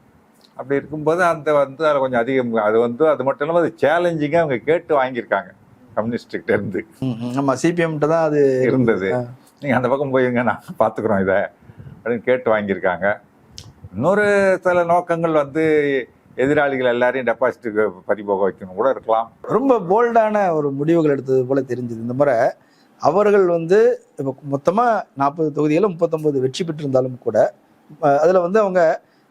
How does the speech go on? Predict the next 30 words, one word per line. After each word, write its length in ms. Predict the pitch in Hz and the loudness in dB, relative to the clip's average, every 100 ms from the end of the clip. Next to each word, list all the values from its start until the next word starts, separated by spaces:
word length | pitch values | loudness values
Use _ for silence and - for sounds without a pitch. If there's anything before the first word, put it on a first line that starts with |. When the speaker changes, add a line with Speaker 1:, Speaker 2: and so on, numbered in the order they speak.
| _ | _
Speaker 2:
அஹ், 160 | 143 139 165 | 0 4 2
எங்கெல்லாம் 320 | 220 233 226 | 4 2 2
குறைவான 380 | 208 226 233 226 196 | 2 4 2 2 2
ஓட்டுகள் 360 | 180 185 170 | 2 0 2
வாங்கியிருந்தாங்களோ 540 | 160 165 156 147 156 175 | 2 -2 -2 0 2 2
அதெல்லாம் 240 | 160 170 | 2 0
இவங்க 160 | 160 160 | 0 -2
எடுத்துக்கிறாங்க. 400 | 160 151 120 95 _ _ _ _ _ _ _ - | -2 -2 -2 -4 _ _ _ _ _ _ _ -2
அதிக 400 | 160 208 247 226 | 0 4 4 4
ஓட்டு 220 | 208 196 | 2 0
வித்தியாசத்துல 1200 | 185 190 175 170 160 156 147 147 143 143 147 160 156 | 2 0 0 -6 -8 -10 -10 -10 -10 -10 -2 0 0
வந்து 160 | 165 156 | 0 0
வென்ற 220 | 151 170 | 2 2
இடங்கள் 280 | 160 151 143 | 0 0 0
எல்லாம் 160 | 196 202 | 0 0
கூட்டணி 260 | 240 240 | 0 0
கட்சிகள் 340 | 190 165 156 135 | -2 -2 -4 -6
கொடுத்துருக்காங்க. 520 | 127 123 110 101 107 | -10 -10 -10 -8 -2
Speaker 1:
கடந்த 260 | 104 135 139 | 0 0 -2
முறையை 280 | 139 170 | 0 0
விட 140 | 160 160 151 | 2 0 0
இந்த 180 | 135 123 | -2 -2
முறை 220 | 127 151 | 0 0
வந்து 220 | 143 135 143 | -2 -2 0
நாற்பதுக்கு 580 | 123 135 151 147 123 123 | 0 -2 -6 -8 -2 -2
நாற்பது 240 | 120 135 | -2 -2
வெற்றி 320 | 117 127 156 | -2 -2 -2
பெறணுன்றது 760 | 131 131 120 123 120 113 117 127 | 0 -2 -2 -4 -4 -2 -2 -2
ரொம்ப 220 | 110 113 | 0 0
ஒரு 160 | 101 | 0